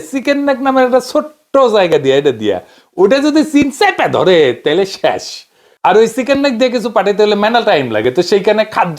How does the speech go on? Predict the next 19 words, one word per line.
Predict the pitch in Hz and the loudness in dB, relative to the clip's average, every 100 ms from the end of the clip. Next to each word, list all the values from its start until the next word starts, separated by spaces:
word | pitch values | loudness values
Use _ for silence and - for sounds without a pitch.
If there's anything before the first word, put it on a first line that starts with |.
| 170 | -4
সাপ্লাই, | 156 139 139 | -4 0 -2
সামরিক | 147 226 220 185 | 0 0 0 0
সরঞ্জাম | 180 156 151 147 - - _ 165 | 0 -2 0 -2 -2 -12 _ -2
দ্রুত | 226 | 0
পাঠানোর | 240 175 175 185 180 - | 0 0 0 -2 -4 -6
সবচেয়ে | 208 208 139 | -4 -4 -2
ভালো | 170 247 | 0 2
রাস্তা | 208 - 175 | 0 -2 -6
হচ্ছে | - 160 | -4 -2
যে | 180 - _ 135 226 | -2 -6 _ -2 0
বাংলাদেশের | 254 247 175 151 247 | 2 0 0 -2 -2
মধ্যে | 226 131 | -2 -2
দিয়া, | 107 98 113 92 - _ _ | -4 -6 -6 -6 -8 _ _
হ্যাঁ, | 190 226 | 0 0
সরাসরি | 254 277 254 233 180 196 | 2 0 0 0 0 2
বরাবর। | 190 139 113 - _ _ _ _ _ - | 2 0 -4 -8 _ _ _ _ _ -2
তো | 165 | 0
তুমি | 247 240 269 | 2 4 4
একজনকে | 202 180 208 | 2 0 0